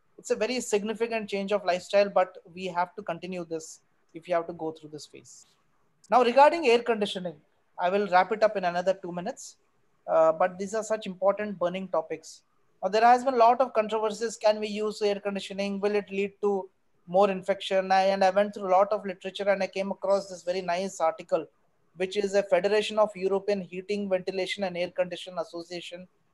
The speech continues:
And they gave this document on April third, twenty twenty. On, based on that, they have said that pa-, buildings which have mechanical ventilation, they should run twenty-four seven, or at least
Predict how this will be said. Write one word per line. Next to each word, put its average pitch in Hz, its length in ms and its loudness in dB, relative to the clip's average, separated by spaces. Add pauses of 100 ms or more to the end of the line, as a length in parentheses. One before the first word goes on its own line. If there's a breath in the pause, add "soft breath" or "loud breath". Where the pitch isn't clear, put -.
(180)
And 170 120 -4
they 185 80 -2
gave 190 260 0
this 190 160 -4
document 185 540 -4
on 175 220 -4
April 175 420 -8
third, 165 260 -2
twenty 165 240 -10
twenty. - 680 -14 (760)
On, 196 160 4
based 277 320 4
on 277 140 2
that, 220 440 6
they 208 80 4
have 247 220 4
said 240 300 0
that 202 400 4 (600)
pa-, 208 120 6
buildings 214 520 0
which 240 140 -8
have 226 160 2
mechanical 220 540 -2
ventilation, 185 600 -6 (520)
they 196 180 2
should 233 280 0
run 226 220 2
twenty-four 214 580 -2
seven, 185 340 0 (420)
or 247 220 8
at - 220 -2
least 302 560 -2